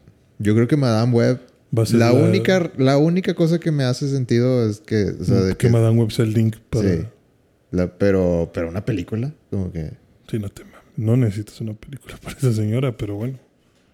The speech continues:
Speaker 2: No sé. Muy rara, muy mala.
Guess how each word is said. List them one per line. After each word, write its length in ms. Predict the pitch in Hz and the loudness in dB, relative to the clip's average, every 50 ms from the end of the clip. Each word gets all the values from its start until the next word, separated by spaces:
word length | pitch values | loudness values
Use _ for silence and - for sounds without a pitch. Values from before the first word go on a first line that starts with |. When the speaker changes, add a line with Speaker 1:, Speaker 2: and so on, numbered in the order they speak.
| _ _ _ _ _ _ _ _ _ _ _ _ _ _ _ _ _ _ _ _ _ _ _ _ _ _ _ _ _ _ _ _ | _ _ _ _ _ _ _ _ _ _ _ _ _ _ _ _ _ _ _ _ _ _ _ _ _ _ _ _ _ _ _ _
Speaker 2:
No 140 | 117 113 110 | -6 -6 -4
sé. 240 | - - 110 107 - _ _ _ _ _ _ _ _ _ _ _ _ _ _ _ _ _ _ | -6 -8 -12 -16 -18 _ _ _ _ _ _ _ _ _ _ _ _ _ _ _ _ _ _
Muy 160 | - 123 131 127 | -2 0 2 2
rara, 420 | 127 123 123 127 127 127 127 123 - _ _ _ _ _ _ _ _ _ _ _ _ | 2 2 2 2 0 -2 -4 -8 -14 _ _ _ _ _ _ _ _ _ _ _ _
muy 180 | 127 123 127 120 | 0 2 2 2
mala. 380 | 113 110 110 110 113 113 113 | 2 0 0 -2 -2 -4 -8